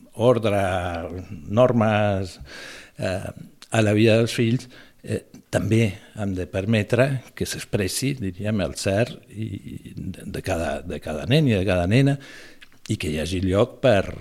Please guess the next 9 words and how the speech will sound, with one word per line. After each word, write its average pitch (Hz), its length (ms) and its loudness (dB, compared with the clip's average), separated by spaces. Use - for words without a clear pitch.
això, - 300 -2
per, 82 240 -6
per, - 220 -10
pels 87 180 -4
interessos 92 520 -4
propis, 120 760 6
pel 85 240 -4
desig - 400 -8
propi, 120 600 -2